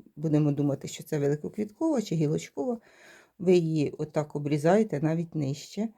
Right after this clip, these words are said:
і вона з боків почне розпускати пагони, які потім також можна буде прищепити і також вкорінити, і розмножити так до весни, м, чимало хризантеми.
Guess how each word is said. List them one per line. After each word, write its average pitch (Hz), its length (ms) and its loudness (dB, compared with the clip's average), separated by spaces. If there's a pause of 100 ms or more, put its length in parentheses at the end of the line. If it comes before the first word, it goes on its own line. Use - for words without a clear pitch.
(380)
і 170 100 -2
вона 175 200 4
з 151 60 -4
боків 160 520 -2 (440)
почне 160 420 0
розпускати 151 720 -2
пагони, 190 580 0 (1120)
які 156 360 -2
потім 143 440 -4 (140)
також 202 340 0
можна 190 300 2
буде 160 200 -2
прищепити 160 1120 -2
і - 60 0
також 165 320 -6
вкорінити, 160 760 -4
і 151 100 -2
розмножити 165 600 -2
так 160 280 -6
до 147 100 -2
весни, 151 440 -4 (160)
м, - 260 -10
чимало 147 380 -2
хризантеми. 147 680 -4